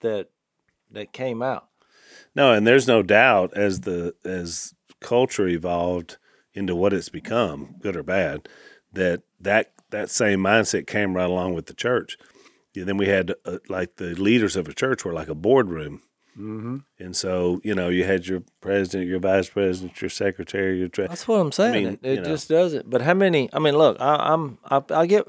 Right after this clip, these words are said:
Speaker 1: you know, we were talking about being offended or unoffended earlier. Maybe that was during commercials. But, uh, what offends me is I've seen guys, 'cause I, I listen to a lot of sermons, you know, online, whatever. I've seen guys preaching sermons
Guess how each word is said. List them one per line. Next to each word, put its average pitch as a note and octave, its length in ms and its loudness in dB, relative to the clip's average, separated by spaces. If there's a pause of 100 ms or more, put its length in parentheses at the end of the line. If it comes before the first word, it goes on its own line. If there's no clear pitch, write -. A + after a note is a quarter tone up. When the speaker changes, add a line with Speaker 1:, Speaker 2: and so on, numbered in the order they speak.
(380)
Speaker 1:
you C3 220 -8
know, A#2 80 0
we B2+ 160 0
were B2+ 80 0
talking A#2 240 -4
about F2 160 -4
being G#2 200 -4
offended G2+ 500 -6
or D2 240 -6 (100)
unoffended F2+ 580 -8
earlier. E2+ 540 -2
Maybe G#2 160 -2
that F#2 160 -2
was D#2+ 100 -14
during F2 260 -8
commercials. E2+ 520 -10 (600)
But, A#2+ 160 6
uh, G2+ 220 6 (520)
what C3+ 160 4
offends E3 400 4
me C3+ 300 4 (1000)
is A#2 160 2
I've D3+ 200 6
seen C#3+ 420 4
guys, A2 500 6
'cause G#2+ 160 2
I, B2+ 160 8
I A#2 220 4
listen G2 360 2
to E2+ 60 -2
a - 20 0
lot E2+ 220 0
of D#2+ 80 -8
sermons, D#2+ 520 -8
you E2+ 80 -8
know, D#2+ 140 -8
online, D#2+ 400 -6
whatever. D#2+ 300 -8 (520)
I've A#2+ 140 2
seen D#3+ 240 4
guys C#3 320 8
preaching C3 640 0
sermons A2 840 2